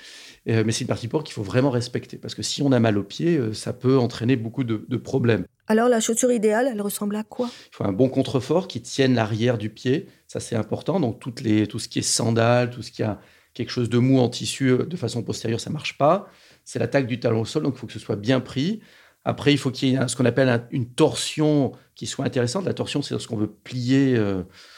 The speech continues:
Speaker 1: comme on le fait avec une serpillière, la, la chaussure de façon transversale,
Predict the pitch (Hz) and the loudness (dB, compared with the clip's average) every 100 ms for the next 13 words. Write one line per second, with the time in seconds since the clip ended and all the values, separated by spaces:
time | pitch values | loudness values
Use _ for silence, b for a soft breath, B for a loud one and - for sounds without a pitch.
0 | B - - - 120 123 117 - 110 - | B -6 -4 0 0 0 0 0 -2 0
1 | 123 147 139 110 104 113 104 113 - 135 | 4 6 6 2 -2 -4 -4 -6 -4 -4
2 | 110 120 117 117 - 104 113 113 147 170 | -4 -4 -4 -6 -4 -2 -2 0 2 2